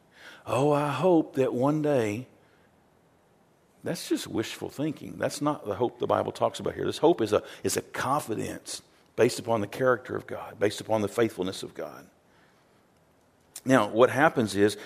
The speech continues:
hope is not this wishing. It's a, it's a knowing and it's being sure. But what happens in some biblical teaching is that we reverse this and we twist it. And maybe this will sound familiar to you.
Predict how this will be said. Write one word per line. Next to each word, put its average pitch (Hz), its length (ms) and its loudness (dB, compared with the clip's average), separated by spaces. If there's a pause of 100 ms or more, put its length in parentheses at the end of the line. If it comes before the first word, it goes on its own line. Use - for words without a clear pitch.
(100)
hope 139 360 8
is 101 140 -6
not 123 160 4
this 110 180 -2
wishing. 92 560 2
It's 101 200 -2
a, 104 60 4
it's - 200 -2
a 101 60 -4
knowing 95 500 4
and 85 80 -2
it's 87 140 -10
being 92 240 -2
sure. 90 500 -6 (1080)
But 131 100 8
what 127 160 6
happens 160 360 6
in 139 120 8
some 151 260 4
biblical 131 340 6
teaching 147 380 0
is 107 100 2
that 107 100 0
we 117 120 0
reverse 113 560 4
this 95 260 0
and 98 100 -2
we 101 120 -4
twist - 400 0
it. - 100 -6
And 98 100 -2
maybe 117 200 4
this - 160 2
will 123 80 -2
sound 113 260 0
familiar 101 400 -2
to - 140 -12
you. 92 220 -14